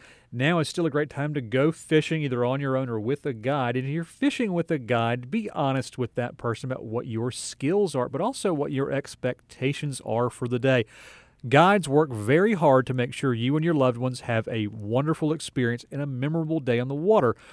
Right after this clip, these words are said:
But if you're not the caster you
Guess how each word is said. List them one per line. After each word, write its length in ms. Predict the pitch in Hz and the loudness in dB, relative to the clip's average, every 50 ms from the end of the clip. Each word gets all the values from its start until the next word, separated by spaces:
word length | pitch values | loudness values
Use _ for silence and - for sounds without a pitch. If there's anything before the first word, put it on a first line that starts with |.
| - - - _ _ | -20 -20 -20 _ _
But 100 | - 143 | 0 2
if 100 | 151 - | 2 2
you're 160 | - 180 220 202 | 2 2 2 0
not 500 | 170 156 147 151 208 269 247 - - - _ _ _ _ _ _ _ - | 0 -2 -2 0 2 2 2 0 -2 -8 _ _ _ _ _ _ _ -12
the 80 | - - | -10 -4
caster 420 | - 131 120 113 - - - 123 | 0 0 0 0 0 0 -2 -2
you 220 | 113 110 120 117 | 0 -2 -4 -6